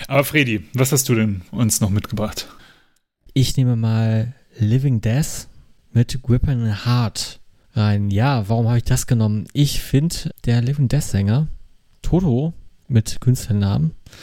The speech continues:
Speaker 2: klingt schon relativ kauzig und, äh, Living Death hatten wir, glaub ich, auch hier noch nie in der Top drei, was mich schon stark wundert.
Speaker 1: Stimmt. Ja.
Speaker 2: Für so eine, äh, Größe eigentlich und für so eine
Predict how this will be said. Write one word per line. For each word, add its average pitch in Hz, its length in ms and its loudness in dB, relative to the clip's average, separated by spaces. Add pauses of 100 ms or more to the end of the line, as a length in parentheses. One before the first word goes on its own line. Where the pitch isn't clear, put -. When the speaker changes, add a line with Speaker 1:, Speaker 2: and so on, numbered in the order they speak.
(600)
Speaker 2:
klingt 190 360 0
schon 147 260 0
relativ 147 500 0
kauzig 156 800 0
und, 131 340 0
äh, 123 340 2
Living 143 280 0
Death 135 260 0
hatten 139 180 -2
wir, 127 80 4
glaub 135 160 2
ich, 131 160 -2
auch - 160 -8
hier 151 200 0
noch 131 120 2
nie 135 260 2
in 208 80 -2
der 151 140 -2
Top 139 200 -2
drei, 127 240 2
was 135 180 0
mich 131 140 2
schon 123 160 2
stark - 420 -2
wundert. 117 400 0 (500)
Speaker 1:
Stimmt. - 600 -2 (420)
Ja. 120 200 2
Speaker 2:
Für 120 300 0
so 127 120 0
eine, 123 1300 2
äh, - 200 -12
Größe 147 540 0
eigentlich 113 680 0
und 110 300 0
für 127 240 0
so 123 120 0
eine 120 300 0